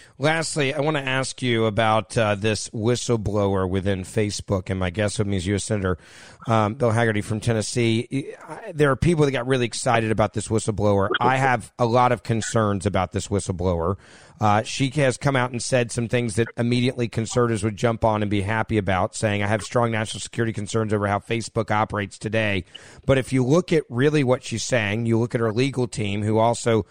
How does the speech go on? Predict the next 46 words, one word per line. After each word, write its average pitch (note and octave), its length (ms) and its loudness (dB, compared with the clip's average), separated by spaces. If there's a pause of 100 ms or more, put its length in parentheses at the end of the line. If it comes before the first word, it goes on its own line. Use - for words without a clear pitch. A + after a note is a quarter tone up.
(320)
uh, A#2+ 140 4
brought B2 320 -2
you B2 100 -4
Christian B2 400 0
Blasey A#2 380 -2
Ford C3+ 440 0
and A2 140 -2
her A#2 220 0
attack A#2 420 -2
on, G#2+ 260 0 (320)
uh, A2 220 2
a A#2+ 80 0
man B2 220 2
that A#2+ 60 -4
was A2+ 120 -4
trying B2+ 160 0
to A#2+ 60 -2
get A#2+ 100 2
on A#2 60 0
the A2 80 -4
Supreme A#2 340 -4
Court. C#3 420 2 (400)
It, C#3 240 0
I C#3 200 2
am B2+ 160 0
very D#3+ 380 2
weary C#3 640 2
of A#2+ 400 2
this, A#2+ 360 2
taking C#3+ 480 0
this B2 220 -2 (160)
bait, D3 480 0 (340)
because B2 760 2 (100)
I, B2 220 2
I, C3 160 0
what C3+ 180 2
I B2 100 2
see G#3 380 -2
now A#2+ 320 2
from A#2 240 -2
her A#2+ 120 2
testimony C#3 600 0
is A2 180 0 (320)
this E3+ 220 0
is D#3+ 160 0
basically C#3+ 920 -2